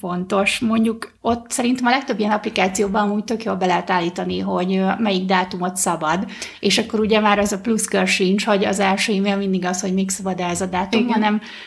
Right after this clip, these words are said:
Speaker 1: ezeknek az applikációknak, meg adatbázisoknak az egy nagy előnye, hogy, ö, hogy ott a szolgáltató be tudják állítani, hogy melyik a szabad dátuma, és akkor eleve, ha arra rászűrsz, akkor mondjuk már elég könnyű, hogy, hogy akkor nem szeretsz bele egy olyan szolgáltatóba, aki,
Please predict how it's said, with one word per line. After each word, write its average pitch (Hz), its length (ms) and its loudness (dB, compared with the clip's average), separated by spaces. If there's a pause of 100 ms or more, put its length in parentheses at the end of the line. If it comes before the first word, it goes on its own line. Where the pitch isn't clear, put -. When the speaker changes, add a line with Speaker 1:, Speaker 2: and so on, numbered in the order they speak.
(100)
Speaker 1:
ezeknek 214 360 0
az 208 120 0
applikációknak, 208 760 0
meg 208 120 0
adatbázisoknak 202 800 2
az 202 100 2
egy 208 120 4
nagy 196 200 2
előnye, 180 440 4
hogy, 190 480 0
ö, 190 200 6 (360)
hogy 202 140 2
ott 202 140 -2
a 220 40 0
szolgáltató 196 580 2
be 190 140 2
tudják 180 360 -4
állítani, 175 460 -4
hogy 196 180 -2 (160)
melyik 190 340 0
a - 60 -2
szabad 180 300 -4
dátuma, 220 640 -2
és 226 180 -6
akkor 214 200 -4
eleve, 190 260 2
ha 196 160 4
arra 196 180 2
rászűrsz, 190 520 0
akkor 196 300 -2
mondjuk 196 240 0
már 180 180 0
elég 175 240 -2
könnyű, 190 260 0
hogy, 196 200 2 (520)
hogy 226 120 2
akkor 226 200 2
nem 220 160 4
szeretsz 185 300 0
bele 175 180 -2
egy 180 100 0
olyan 180 200 0
szolgáltatóba, 190 920 -2
aki, 208 320 2